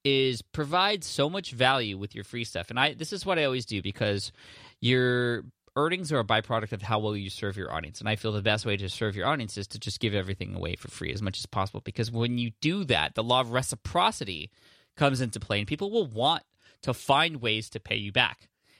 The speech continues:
Now, I do that in a number of different ways, by offering courses, by, uh, publishing books, but also affiliate marketing, of course, for those of you who have followed me, giving people a way to pay me back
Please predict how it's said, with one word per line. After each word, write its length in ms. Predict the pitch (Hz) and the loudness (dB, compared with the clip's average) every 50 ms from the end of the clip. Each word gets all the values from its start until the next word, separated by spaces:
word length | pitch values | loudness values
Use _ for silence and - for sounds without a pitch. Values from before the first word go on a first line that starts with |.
| _ _ _ _ - | _ _ _ _ -2
Now, 420 | 113 110 107 104 104 104 104 85 - | 2 4 4 4 4 4 2 0 0
I 180 | - 117 135 143 | 2 2 2 2
do 140 | 139 135 131 | 2 2 2
that 240 | 127 123 127 - | 4 4 4 2
in 100 | - 131 | 0 -2
a 60 | 120 117 | 0 0
number 200 | 120 117 120 117 | 0 0 0 -2
of 60 | 110 | -2
different 280 | 110 - 123 113 107 | -4 -8 -12 -8 -2
ways, 220 | 110 110 135 156 151 | 0 0 0 0 2
by 140 | - 123 95 | 2 2 2
offering 320 | 95 107 - 117 104 104 | 2 0 -2 -4 -10 -10
courses, 540 | - - 135 135 135 - - 170 127 139 - | -4 0 0 2 2 0 -2 -4 -4 -2 0
by, 760 | - 120 110 107 104 98 101 101 98 95 95 95 80 65 58 | 2 4 4 4 4 2 2 0 0 -2 -2 -4 -6 -8 -8
uh, 180 | 58 104 101 - | -6 -6 -6 -4
publishing 420 | - 117 110 113 107 113 117 110 | -2 -2 -2 0 -2 -2 -2 0
books, 280 | 107 113 123 151 - - | 0 2 0 0 0 0
but 140 | - 131 | 0 2
also 360 | 117 110 110 - - 117 117 120 | 2 2 0 0 0 0 0 0
affiliate 520 | 107 107 - - 127 117 113 117 117 110 | -2 -4 -4 0 2 2 4 2 2 2
marketing, 320 | 113 110 110 120 120 117 | 0 -2 -2 -2 -4 -6
of 80 | 117 - | -8 -6
course, 260 | - 117 107 117 127 | -2 -2 -2 -2 -2
for 120 | - - 107 | -4 -4 -2
those 180 | 110 107 101 | -2 -2 -2
of 80 | 107 98 | -2 -2
you 140 | 107 104 104 | -2 -2 0
who 100 | 107 101 | 0 0
have 100 | 98 - | 0 0
followed 340 | - 107 95 98 107 107 | 0 0 0 2 0 0
me, 200 | 113 110 110 117 - - - - - _ - | 0 0 -2 -2 -4 -8 -16 -20 -12 _ 2
giving 240 | 127 123 131 135 123 | 4 4 4 4 2
people 420 | 127 139 120 - 120 120 117 - - - | 0 -2 0 0 0 0 0 -2 -2 0
a 140 | 120 117 113 | 2 2 2
way 520 | 107 104 110 120 120 120 117 117 117 123 - _ _ _ - | 2 2 4 6 6 6 6 4 2 0 -4 _ _ _ -16
to 80 | - 110 | -14 -8
pay 160 | - 123 117 | -6 -4 -4
me 120 | 117 113 | -4 0
back 380 | 110 117 110 107 107 110 - | 2 4 4 4 4 2 -2